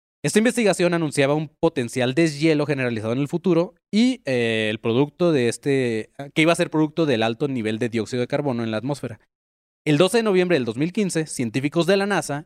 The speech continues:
informaron que el dióxido de carbono producido por el hombre continuaba aumentando en niveles alarmantes y de seguir así en los próximos años, ni la vegetación ni los océanos tendrían capacidad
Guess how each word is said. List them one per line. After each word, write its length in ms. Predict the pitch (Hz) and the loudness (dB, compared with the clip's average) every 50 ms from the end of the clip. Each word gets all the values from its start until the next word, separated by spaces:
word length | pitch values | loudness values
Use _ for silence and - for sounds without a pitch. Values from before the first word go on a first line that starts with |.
| _ _ | _ _
informaron 540 | - 160 151 - 196 175 165 147 143 151 156 | -8 -6 -2 0 0 2 2 2 2 0 -2
que 100 | - - | -2 -4
el 120 | 117 110 110 | -4 -2 -2
dióxido 280 | 123 117 - 147 147 156 | -2 -2 0 0 0 2
de 40 | |
carbono 400 | 151 151 131 127 127 123 123 139 | 2 0 -2 -2 -2 -4 -4 -6
producido 460 | - - 131 110 104 98 107 110 117 117 | -6 -4 -4 -4 -4 -4 -4 -6 -4 -2
por 120 | - 135 | 0 0
el 120 | 147 160 | 2 2
hombre 260 | 175 160 147 139 147 147 | 2 2 0 0 -2 -2
continuaba 460 | - 135 120 107 113 104 104 104 107 | -2 -4 -6 -6 -6 -6 -6 -4 -4
aumentando 480 | 117 117 113 104 95 107 104 104 110 | -4 -6 -6 -6 -8 -8 -8 -6 -6
en 80 | 117 113 | -6 -6
niveles 400 | 104 101 98 101 107 110 - - _ | -6 -6 -6 -6 -6 -8 -8 -10 _
alarmantes 680 | - 135 156 180 190 175 151 135 - 160 156 - - _ _ _ _ _ _ _ - | -6 -4 -2 -2 0 -2 -2 -2 -4 -6 -8 -8 -12 _ _ _ _ _ _ _ -2
y 100 | 117 117 | 0 0
de 100 | 110 104 | 2 2
seguir 260 | 120 117 120 127 147 | 2 2 2 2 2
así 160 | 156 - 185 | 2 2 2
en 60 | 165 | 0
los 100 | 151 131 | 0 -2
próximos 340 | - 117 110 - 147 147 135 | -6 -10 -8 -6 -6 -4 -2
años, 360 | 175 160 151 151 156 151 - - | -2 0 0 -2 -2 -4 -6 -6
ni 180 | 147 135 127 117 | -4 -2 0 0
la 80 | 113 110 | 0 0
vegetación 520 | 104 - 120 - 110 - - 135 139 147 | -2 -4 -8 -10 -10 -8 -8 -6 -4 -4
ni 40 | 151 | -2
los 160 | 156 160 151 | 0 0 0
océanos 400 | 170 160 - 180 147 131 139 135 | 0 -2 -2 -2 -4 -4 -6 -6
tendrían 320 | - 147 120 107 107 107 104 | -6 -6 -6 -4 -6 -6 -6
capacidad 540 | - 117 - 120 110 - 107 98 98 98 | -8 -8 -6 -8 -8 -6 -6 -8 -8 -10